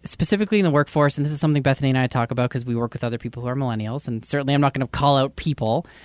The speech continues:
specifically, but I've experienced moments where, uh,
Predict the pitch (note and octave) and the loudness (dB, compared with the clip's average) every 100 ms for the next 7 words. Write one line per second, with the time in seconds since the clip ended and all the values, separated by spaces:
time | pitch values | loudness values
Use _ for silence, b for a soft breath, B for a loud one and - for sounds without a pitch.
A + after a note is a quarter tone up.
0 | B - - - E3 C#3 A#2 A#2 A2 B2+ | B -6 -4 0 0 0 -2 -2 -2 0
1 | C3 C3+ C#3+ C#3+ - - - D#3 D#3+ D#3+ | 0 2 0 0 -8 -4 2 4 4 2
2 | - C3+ C3+ B2+ B2+ - C3 A#2+ A#2 A#2 | 0 2 2 2 -2 -4 -2 0 0 -2
3 | - _ _ - B2+ A#2+ A#2 A2+ | -4 _ _ -4 0 2 2 0